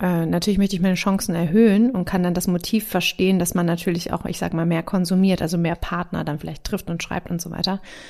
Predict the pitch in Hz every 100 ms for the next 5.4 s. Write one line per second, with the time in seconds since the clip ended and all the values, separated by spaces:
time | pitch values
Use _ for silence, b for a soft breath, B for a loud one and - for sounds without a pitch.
0 | B B B B B - 220 202 190 196
1 | - 202 202 190 208 - 196 196 190 175
2 | 175 175 180 156 - 208 - 180 175 202
3 | 254 320 - - 185 180 175 180 175 -
4 | 208 - - - - 202 196 185 202 208
5 | 208 190 185